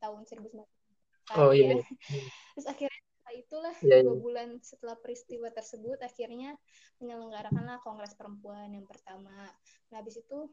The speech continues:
Speaker 1: disitulah mulai mu-, mulai muncul kayak isu-isu perempuan yang diangkat gitu loh. Jadi ada tentang hak perempuan yang dalam perkawinan, hak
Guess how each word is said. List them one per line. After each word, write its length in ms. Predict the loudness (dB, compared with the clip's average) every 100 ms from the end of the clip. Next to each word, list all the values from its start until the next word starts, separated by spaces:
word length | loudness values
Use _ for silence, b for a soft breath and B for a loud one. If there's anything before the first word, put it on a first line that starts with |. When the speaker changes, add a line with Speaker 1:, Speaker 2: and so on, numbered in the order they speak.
| _ _ _ _ _ _ -18
Speaker 1:
disitulah 380 | -16 -10 -8 -8
mulai 280 | -8 -8 -8
mu-, 180 | -12 -16 -18 -14
mulai 220 | -10 -10 -10
muncul 320 | -12 -12 -14
kayak 200 | -12 -14 -16 -20 _ -18
isu-isu 400 | -16 -14 -14 -14 -12
perempuan 500 | -12 -12 -10 -10 -10 -14
yang 100 | -18 -18
diangkat 400 | -18 -18 -18 -18 -18
gitu 160 | -16 -16
loh. 160 | -16 -20 _ _ _ _
Jadi 140 | -10 -8 -8
ada 160 | -10 -14 -18 _ _ _ _ _
tentang 280 | -20 -16 -18 -14
hak 180 | -16 -16 _
perempuan 500 | -16 -16 -10 -8 -8 -10
yang 140 | -18 -16
dalam 300 | -14 -12 -14
perkawinan, 800 | -18 -16 -14 -12 -12 -12 -14 -16
hak 160 | -16 -20